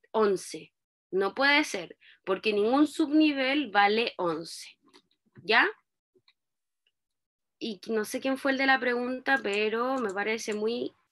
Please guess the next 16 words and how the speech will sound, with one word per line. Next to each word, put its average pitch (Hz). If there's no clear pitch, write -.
buena 233
la 247
pregunta, 226
muy 214
importante, 214
porque 180
obviamente, 180
eh, 160
los 165
puede 175
confundir 175
para 180
efectos 170
de 175
la 190
prueba. 208